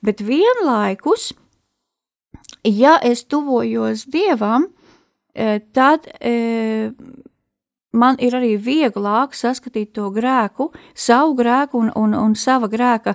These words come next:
smagumu. E, man ļoti patīk tas, e, tas salīdzinājums, ka, e, jo mēs, e,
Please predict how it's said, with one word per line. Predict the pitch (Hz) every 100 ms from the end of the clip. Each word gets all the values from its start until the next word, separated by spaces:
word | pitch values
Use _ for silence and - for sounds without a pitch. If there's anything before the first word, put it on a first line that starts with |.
| -
smagumu. | - - 233 226 202 180 180 - _ _ _ - - - - - - _
E, | - 226 214 208 196 - - - 80
man | 117 233 240
ļoti | 311 285 226
patīk | 247 302 285 208 214
tas, | 202 - - -
e, | 214 202
tas | - 208 -
salīdzinājums, | 254 269 254 190 - 202 196 202 208 220 -
ka, | 214 202 - - -
e, | - 196 -
jo | 214 254
mēs, | 240 214 214 -
e, | -